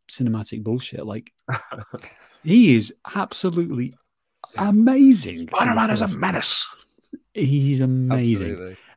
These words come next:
Speaker 1: And it's because I think he's just got this ability now. Transfer, you know, t-, to, f-, fast forward na-, to now where he is able to kinda carry these smaller indie movie. Um, I think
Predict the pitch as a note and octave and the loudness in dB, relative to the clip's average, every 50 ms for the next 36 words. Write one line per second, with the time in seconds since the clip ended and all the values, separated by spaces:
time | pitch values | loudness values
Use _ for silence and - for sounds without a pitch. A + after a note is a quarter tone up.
0 | _ - A#2 A2+ B2 A#2+ - B2 A2+ - C#3+ C3+ B2 G#2+ - - G#2+ G2+ F#2+ - | _ -4 -4 -2 -2 -2 -4 -6 -4 -4 -2 -2 -2 -4 -4 -4 -6 -8 -8 -10
1 | G#2 F#2+ F#2 A2 G2 - - - G#2 G2+ G2+ F#2 - G2 F2+ G2 F#2+ G2 F#2+ G2 | -12 -10 -8 -8 -10 -10 -10 -12 -12 -10 -12 -12 -12 -10 -10 -8 -8 -8 -6 -6
2 | G#2 F#2 F2 - _ _ _ _ _ _ _ _ _ _ - - C3 C3 C3+ C3 | -6 -6 -8 -10 _ _ _ _ _ _ _ _ _ _ -2 0 2 2 0 -2
3 | - - A#2 G#2 G2+ F2+ - - _ - C3 G#2+ F2+ F2 F2+ G2+ G#2+ _ _ _ | -2 -2 0 0 0 -2 -6 -12 _ -6 -4 -4 -4 -4 -6 -8 -10 _ _ _
4 | _ _ _ _ - - _ _ C3+ - - - _ - - B2 A2 G#2+ - A#2 | _ _ _ _ -20 -20 _ _ -20 -20 -20 -20 _ -8 -6 -6 -6 -6 -8 -12
5 | - C3 - D#3+ C3 - C#3 B2+ - - G#2 F#2 F#2 G2+ A2 A2+ - A#2+ - - | -12 -10 -8 -8 -6 -6 -6 -6 -4 -4 -4 -4 -4 -6 -6 -8 -10 -14 -16 -10
6 | A2+ F#2+ G2+ G#2+ F#2+ D#2+ E2+ F#2+ F2+ F#2+ F#2 F2+ F2+ F2 F2 - G2 F2+ F2+ F2+ | -8 -6 -6 -6 -6 -8 -10 -10 -8 -6 -6 -6 -6 -8 -10 -12 -12 -10 -10 -10
7 | F#2+ G2 _ _ _ _ _ _ _ _ _ _ _ - A2 G2+ F#2+ - - - | -12 -16 _ _ _ _ _ _ _ _ _ _ _ -12 -12 -10 -10 -12 -12 -8
8 | B2 A2+ G#2 F2 G#2+ F#2+ E2+ - - G#2+ F2+ F2 F2 _ _ _ _ _ - - | -6 -6 -6 -6 -6 -8 -10 -10 -10 -8 -8 -8 -10 _ _ _ _ _ -16 -14
9 | F#2+ F2+ - - _ - A2+ F#2+ F2+ F2+ F2 E2+ F2+ F2 F2 E2 - - - _ | -12 -12 -14 -16 _ -8 -8 -6 -6 -6 -6 -8 -8 -8 -10 -12 -14 -18 -20 _
10 | _ - - _ - - - - G2+ F#2+ F#2+ F2+ F2 F2 F2+ F2 F#2 F2+ F#2+ G2 | _ -20 -20 _ -20 -14 -8 -6 -4 -4 -4 -4 -4 -4 -4 -6 -6 -8 -8 -10
11 | F#2+ F#2+ G2 - - _ _ _ _ _ _ _ _ _ _ _ _ _ _ - | -12 -12 -14 -14 -16 _ _ _ _ _ _ _ _ _ _ _ _ _ _ -12
12 | G2 F2+ F2 E2+ F2 F2 F2 - _ _ _ _ _ _ _ _ _ _ _ _ | -10 -8 -8 -8 -10 -12 -14 -16 _ _ _ _ _ _ _ _ _ _ _ _
13 | _ _ _ _ _ - G#2+ G#2 B2 B2 B2+ - | _ _ _ _ _ -6 -2 2 2 2 2 0